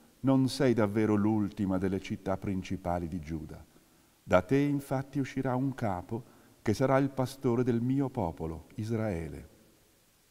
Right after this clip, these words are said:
Allora Erode, chiamati segretamente i magi, si fece dire da loro con esattezza il tempo in cui era apparsa la stella e li inviò a Betlemme dicendo: "Andate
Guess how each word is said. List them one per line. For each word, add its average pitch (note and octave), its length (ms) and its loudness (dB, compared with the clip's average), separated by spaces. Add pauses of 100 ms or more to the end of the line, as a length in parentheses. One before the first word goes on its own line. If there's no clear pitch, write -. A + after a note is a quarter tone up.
(1200)
Allora F#2 460 0
Erode, E2+ 520 -4 (480)
chiamati B2+ 440 0
segretamente G2 800 -2
i F2 60 -2
magi, E2+ 480 -6 (640)
si - 220 -8
fece F3 280 -4
dire A#2+ 280 2
da C3 100 0
loro B2+ 440 2
con A#2 200 0
esattezza D3+ 640 -4
il A2+ 220 -2
tempo D#3 480 -2
in A2+ 180 -2
cui C#3+ 300 -2
era A#2 160 -2
apparsa G#2+ 480 -6
la G2 100 -2
stella E2+ 560 -8 (560)
e - 140 0
li B2 100 4
inviò B2+ 460 4
a A2 40 2
Betlemme G2 600 0
dicendo: E2+ 640 -4 (800)
"Andate G2 680 -2